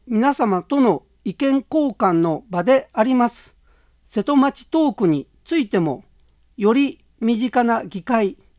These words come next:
意見交換の場として感じていただき、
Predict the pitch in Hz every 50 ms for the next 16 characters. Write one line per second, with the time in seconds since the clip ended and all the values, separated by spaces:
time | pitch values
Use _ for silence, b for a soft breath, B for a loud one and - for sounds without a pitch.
0 | _ _ _ _ _ _ _ - 226 170 - 277 285 285 277 - _ - 330 330
1 | 294 214 - - 202 180 170 170 170 185 214 247 247 - - - - 180 196 185
2 | - 240 233 220 - - - 220 214 233 285 _ _ _ _ _ _ _ _ -
3 | - 269 269 269 269 240 247 220 - 302 269 254 240 _ _ - 214 175 - 233
4 | 214 226 214 - - 226 208 - -